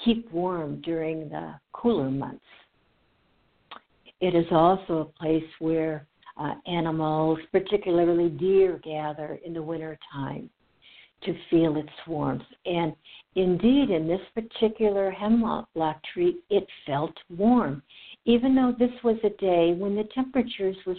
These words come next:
still on the cool side. So hemlock was, um, another gift for us on our adventure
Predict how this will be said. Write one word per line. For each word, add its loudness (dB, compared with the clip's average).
still -2
on -6
the -4
cool -6
side. -8
So 4
hemlock 0
was, -4
um, -10
another 0
gift -8
for -4
us -8
on -2
our -4
adventure -2